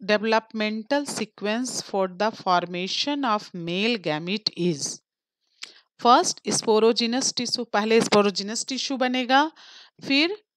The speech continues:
pollen mother cell, उसके बाद pollen, pollen mother cell बनेंगे, तब उसमें microspore tetrad बनेगा, फिर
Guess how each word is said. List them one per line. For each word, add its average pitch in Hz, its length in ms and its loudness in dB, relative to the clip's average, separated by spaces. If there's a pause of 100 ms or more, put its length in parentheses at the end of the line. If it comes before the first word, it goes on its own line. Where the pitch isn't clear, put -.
(100)
pollen 202 640 4
mother 254 480 2
cell, 269 360 2 (200)
उसके 196 240 -6
बाद 185 120 -2 (100)
pollen, 180 520 0
pollen 208 360 4
mother 233 280 2
cell 254 180 2
बनेंगे, 240 540 0 (500)
तब 294 200 6 (200)
उसमें 240 460 -4 (120)
microspore 202 600 2 (100)
tetrad 190 500 -2
बनेगा, 254 520 -6 (960)
फिर 330 260 2